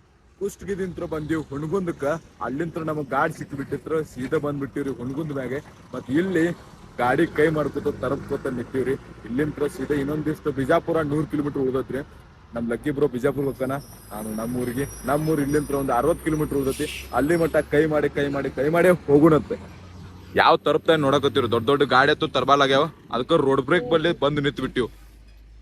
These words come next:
ನೋಡು ಕೈ ಮಾಡೋಣ. ಯಾವ ತರ್ಬಿದ್ರ ಬೇಸ್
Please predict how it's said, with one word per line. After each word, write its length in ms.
ನೋಡು 140
ಕೈ 160
ಮಾಡೋಣ. 280
ಯಾವ 160
ತರ್ಬಿದ್ರ 400
ಬೇಸ್ 340